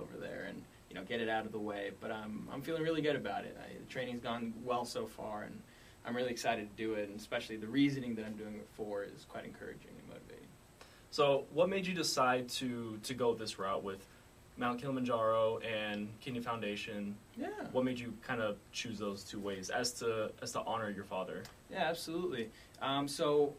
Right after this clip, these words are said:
Speaker 1: I, you know, I'm blessed to be able to travel a lot for, um,
Speaker 2: Tell me what
Speaker 1: through
Speaker 2: you work for.
Speaker 1: Yeah, yeah. So I work for an airline, um, and that airline gives me a lot of travel benefits. Um, and I t-, really take advantage of those benefits. So I, I've actually been to Africa twice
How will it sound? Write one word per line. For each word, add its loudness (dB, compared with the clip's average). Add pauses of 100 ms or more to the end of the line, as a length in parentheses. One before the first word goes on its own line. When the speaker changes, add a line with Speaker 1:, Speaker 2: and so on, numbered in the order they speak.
Speaker 1:
I, 4
you 0
know, 2
I'm 0
blessed 6
to -8
be 2
able 2
to 0
travel 0
a -2
lot 0 (200)
for, -6 (360)
um, -4 (120)
Speaker 2:
Tell 4
me 6
what 6
Speaker 1:
through -2
Speaker 2:
you -6
work -6
for. -8 (180)
Speaker 1:
Yeah, 8
yeah. 6
So 4
I 8
work 6
for 2
an 4
airline, 4 (320)
um, 0
and -2
that 2
airline 2
gives -4
me -2
a -2
lot 2
of -6
travel -2
benefits. -6 (320)
Um, -8
and -4
I 2
t-, -4
really 6
take 0
advantage -2
of -6
those -4
benefits. -2
So -2
I, 0
I've 0
actually 2
been -4
to 2
Africa -2
twice -6